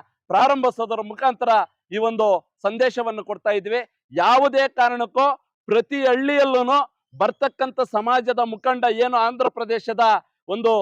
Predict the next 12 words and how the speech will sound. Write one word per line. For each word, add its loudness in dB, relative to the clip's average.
ಮುಖ್ಯ -2
ರೂವಾರಿ 2
ಆಗಿರ್ತಕ್ಕಂಥ -2
ರೇಂಜಲ್ -2
ರಾಜೇಶ್ -2
ರವರು 0
ಇವತ್ತು -2
ಪ್ರತಿಯೊಬ್ಬರು 0
YouTube -4
ಚಾನೆಲ್ 0
ಅನ್ನ -2
ನೀವು 0